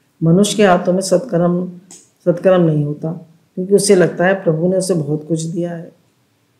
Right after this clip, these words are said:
हिरण्याक्ष लोभ का स्वरूप है। समुद्र में डूबी हुई पृथ्वी को वराह भगवान ने बाहर तो निकाला, किंतु उसे अपने पास ना रखा। उन्हें पृथ्वी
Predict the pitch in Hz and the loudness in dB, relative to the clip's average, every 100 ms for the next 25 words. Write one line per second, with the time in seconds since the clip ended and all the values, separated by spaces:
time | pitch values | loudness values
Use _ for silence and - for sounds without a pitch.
0 | _ 175 175 190 190 190 170 165 175 180 | _ 2 4 4 2 0 0 2 2 -2
1 | 165 156 139 151 175 160 _ _ _ _ | 0 -2 -4 -8 -14 -20 _ _ _ _
2 | _ _ _ _ - - 175 196 220 220 | _ _ _ _ -6 0 2 2 2 0
3 | 190 175 175 185 185 165 160 165 165 185 | 4 4 4 2 2 -4 -2 -4 -2 0
4 | 170 156 156 170 156 - - _ - 165 | 0 0 -2 -4 -8 -12 -20 _ -6 -2
5 | 160 160 165 180 156 151 151 160 151 170 | 2 2 2 0 -2 -4 -4 -4 -2 -2
6 | 175 196 190 - _ _ _ 175 170 180 | -2 -2 -6 -14 _ _ _ -4 -2 0
7 | 180 185 180 175 175 156 - 147 147 - | 0 0 0 -2 -2 -4 -4 -8 -8 -14
8 | 165 - _ _ _ _ - 190 196 175 | -20 -20 _ _ _ _ -4 -2 0 -2
9 | 151 170 185 226 220 | -2 -4 -2 -2 -4